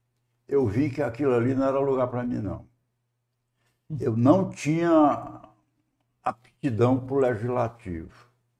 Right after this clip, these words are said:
Meu negócio era o executivo. Eu nunca,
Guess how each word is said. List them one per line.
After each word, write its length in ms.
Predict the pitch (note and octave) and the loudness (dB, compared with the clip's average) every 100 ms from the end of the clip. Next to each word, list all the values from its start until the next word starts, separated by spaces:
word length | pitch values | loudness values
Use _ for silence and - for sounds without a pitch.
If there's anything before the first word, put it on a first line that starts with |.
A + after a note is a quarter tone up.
| _ | _
Meu 200 | - F2 | -4 -2
negócio 440 | C#3 B2+ C3+ - C#3 | 0 0 -2 -2 -4
era 120 | C3+ | -2
o 60 | |
executivo. 1000 | C3+ A2 C3 A#2+ C3 - G2+ G2+ F#2 - E2 | -2 -2 -4 -4 -12 -10 -8 -6 -8 -8 -10
Eu 120 | - | -10
nunca, 440 | - E2 - D3+ | -10 -12 -12 -14